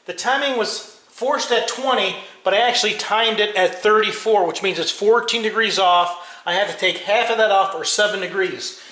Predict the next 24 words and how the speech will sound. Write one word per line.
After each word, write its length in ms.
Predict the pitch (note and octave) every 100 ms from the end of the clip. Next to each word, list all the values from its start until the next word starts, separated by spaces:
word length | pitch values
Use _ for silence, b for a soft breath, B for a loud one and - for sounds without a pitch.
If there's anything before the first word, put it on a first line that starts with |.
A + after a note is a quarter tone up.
| B
So 140 | - F3
I'm 40 |
gonna 120 | F3
go 80 | F#3+
back 260 | G3+ G3 G3
into 160 | E3+
my 140 | F#3 E3
system 440 | - A#3+ - F#3+
setup. 640 | - - G3+ G3 G3 - B B B B
I'm 160 | F3 F3
going 240 | F3+ F3+ F3+
to 120 | F3+
reduce 680 | F3+ F3 G3 G#3 - - -
this 240 | E3+ E3+
down 180 | F#3+ F3+
to 80 | D3+
zero 680 | C3 D3+ A#3+ E3 D3 D3+ - - _
because 400 | D#3+ - E3+ E3
this 320 | D#3 C#3 - E3+
was 180 | E3+
seven, 320 | - F#3 F#3 E3+
now 180 | F3+
it's 140 | F3 -
zero. 360 | F3 F3+ C#3+